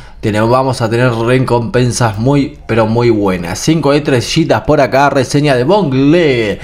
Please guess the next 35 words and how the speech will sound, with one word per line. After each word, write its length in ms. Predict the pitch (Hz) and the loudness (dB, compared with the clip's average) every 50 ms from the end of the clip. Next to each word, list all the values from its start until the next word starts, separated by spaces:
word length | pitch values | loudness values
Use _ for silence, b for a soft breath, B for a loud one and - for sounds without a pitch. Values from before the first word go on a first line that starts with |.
| B B B | B B B
El 200 | - 123 131 127 | -2 0 0 2
P 100 | 127 127 | 0 0
C 160 | 120 - 160 | 0 0 0
puede 200 | 170 185 185 180 | 2 2 0 2
iniciarse 520 | 165 151 135 127 - 165 170 156 127 147 139 | 0 0 -2 0 0 0 0 0 0 0 0
con 160 | 143 143 143 | 0 0 0
el 140 | 139 - - - - - | -2 -4 -6 -12 -4 -2
iso, 640 | 196 208 190 185 - - 165 151 147 143 131 - B B B B - | 0 0 0 -2 0 2 4 4 4 4 2 0 B B B B -2
puntuación 460 | 147 139 131 131 123 - - 151 151 | -2 0 2 0 0 2 2 2 2
de 80 | 147 | 2
tres 240 | 143 147 143 147 139 | 2 2 0 0 0
Mark, 420 | 131 135 160 170 165 151 139 - B B B B B B - | 0 0 0 0 0 0 -2 -6 B B B B B B -2
cuatro 300 | - 131 117 117 123 120 | -2 0 0 2 0 2
mil 320 | 120 131 135 135 - - - | 2 0 0 -2 -4 -6 -2
ochocientos, 680 | - 139 127 - 123 113 101 - 139 143 147 143 127 | -2 -2 0 0 -2 -4 -2 -2 -2 0 0 0 -2
está 180 | 113 - 120 113 | 0 0 0 0
perfecto. 640 | 123 110 95 - 139 151 151 143 143 165 165 156 156 B B B B B - | -2 -4 -4 -2 -2 -2 0 0 0 0 0 0 -2 B B B B B -4
Muy 180 | 135 147 147 | -2 0 0
bien, 240 | 127 117 127 160 180 | 2 2 2 2 2
muy 180 | 165 156 156 147 | 0 0 -2 0
bien, 220 | 127 127 156 175 | 0 0 0 0
este 240 | 170 147 127 - 120 | 0 -2 -2 -2 -2
está 240 | 120 - - 151 147 | -2 0 2 0 0
en, 260 | - 104 113 101 - - | 0 -2 -6 -10 -6 -4
en 180 | 127 165 165 | -2 -2 0
camino. 400 | 135 135 127 131 147 160 170 151 | 0 0 0 0 0 0 2 2
Vamos 300 | 131 127 131 135 123 104 | 2 0 0 -2 -2 -2
a 60 | 120 120 | -2 -2
ver 140 | 127 123 | -2 0
por 160 | 95 127 131 135 | 0 0 0 0
acá, 220 | 123 98 120 131 | 0 0 0 0
vamos 260 | 139 139 127 113 101 | 2 0 0 -2 -2
a 120 | 110 110 113 | 0 2 2
ver 100 | 120 139 | 2 2
este. 400 | 156 151 151 - 180 180 175 | 0 0 0 -2 -2 -2 -2